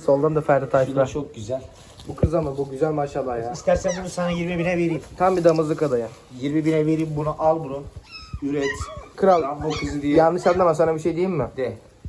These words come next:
Speaker 1: Buna yirmi bin T L vereceğim. Ben sa-, söyleyeyim mi? Çok güzel bir inek ama Ada ve Rambo'nun yavrusuna <laughs> yirmi beş bin T L verip öyle alırım.
Speaker 2: Neyden peki?
Speaker 1: Ben, ben daha çok sevdim. Yani daha
Speaker 2: Adayı mı daha çok
Speaker 1: Aynen,
Speaker 2: sevdin?
Speaker 1: ada dişi.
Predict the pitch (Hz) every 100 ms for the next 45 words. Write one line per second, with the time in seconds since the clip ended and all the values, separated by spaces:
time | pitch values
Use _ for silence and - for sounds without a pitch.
0 | - 160 165 175 165 165 165 160 160 160
1 | 156 135 135 135 151 - - - 160 185
2 | 202 117 104 - - - 185 170 147 135
3 | 135 131 160 170 175 - - _ _ _
4 | 151 156 - 160 160 165 156 151 151 151
5 | 151 156 156 151 - - 143 151 160 160
6 | 160 147 143 143 147 135 131 123 117 -
7 | - 123 139 - 932 988 1077 880 - 339
8 | 202 196 202 208 196 165 151 139 131 110
9 | - 151 139 147 190 202 160 185 156 117
10 | 107 107 160 156 123 123 143 151 131 -
11 | -